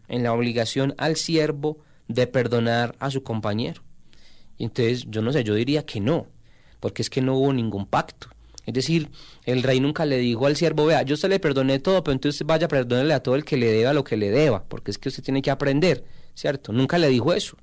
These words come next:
Es más, si uno, a uno el Banco Pichincha le presta un montón de plata y después lo llama y le dice, "Vea, ¿sabe qué, Andrés?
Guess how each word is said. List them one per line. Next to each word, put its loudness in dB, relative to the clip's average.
Es 0
más, 2
si 0
uno, 2
a -2
uno 2
el 0
Banco 0
Pichincha -2
le 2
presta 0
un 2
montón 2
de 2
plata 0
y 0
después 0
lo 2
llama 0
y -2
le 2
dice, 0
"Vea, 2
¿sabe -2
qué, -2
Andrés? 0